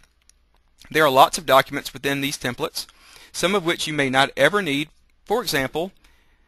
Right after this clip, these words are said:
dual agency agreement, designated agency agreement. You may never need them. Unfortunately, for all too many agents, the residential contract of sale is something that we may not need either.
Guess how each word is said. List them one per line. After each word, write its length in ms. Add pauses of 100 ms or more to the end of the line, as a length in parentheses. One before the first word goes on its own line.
(320)
dual 240
agency 380
agreement, 400 (600)
designated 520
agency 400
agreement. 380 (1600)
You 140
may 100
never 240
need 240
them. 280 (1120)
Unfortunately, 840 (540)
for 160
all 180
too 140
many 220
agents, 400
the 160
residential 500
contract 480
of 80
sale 440
is 120
something 360
that 180
we 120
may 160
not 220
need 220
either. 360